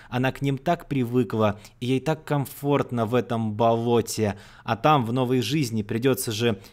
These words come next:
время проводить лицом к лицу с другим мужчиной, а это же непонятно и страшно,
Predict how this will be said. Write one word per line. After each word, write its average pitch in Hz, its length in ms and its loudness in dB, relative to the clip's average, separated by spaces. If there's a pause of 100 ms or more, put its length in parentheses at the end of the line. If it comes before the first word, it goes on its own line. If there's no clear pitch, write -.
время 117 540 4
проводить 117 580 0
лицом 113 420 0
к - 80 -8
лицу 117 420 0
с - 240 -6
другим 110 420 -2
мужчиной, 107 260 0 (800)
а 110 140 4
это 113 200 4
же 104 140 0
непонятно 110 720 2
и 101 180 -8
страшно, 110 720 0